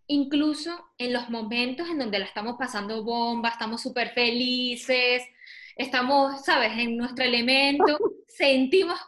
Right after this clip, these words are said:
Speaker 1: culpa? ¿Qué pasa allí?
Speaker 2: Es que, a ver, nos da culpa por disfrutar, nos da
Speaker 1: Ujú.
Speaker 2: culpa el placer, nos da culpa comer, nos da culpa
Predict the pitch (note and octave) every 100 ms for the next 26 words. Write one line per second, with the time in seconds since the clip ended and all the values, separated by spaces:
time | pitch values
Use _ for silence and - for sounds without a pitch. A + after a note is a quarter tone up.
0 | - A4 G4+ - G#3+ - - _ _ _
1 | _ _ F#4 G#4 F#4 A4 - B3 A#3 G#3+
2 | F#3+ G3+ - A3+ _ _ _ _ _ _
3 | _ _ _ _ - _ _ F#3+ A#3 -
4 | A#3+ G#3 A3 G#3+ - - _ F#3+ F#3+ B3
5 | - B3+ B3 C4 B3+ A3 F3+ E3 - D3+
6 | D3+ - D#3 - - _ _ - C4 -
7 | A#3+ G3+ B3 - - - - C4 B3+ B3+
8 | F#3+ D3+ - - G#3 F3 - - _ -
9 | E3 D#3+ G#3 A3 - A3+ B3 B3+ - C4
10 | B3+ - - F3 E3+ F3+ G#3 B3+ A3+ -
11 | _ _ _ _ _ - F#3+ F#3+ F#3+ A3
12 | C4 - - D4 D4 - D4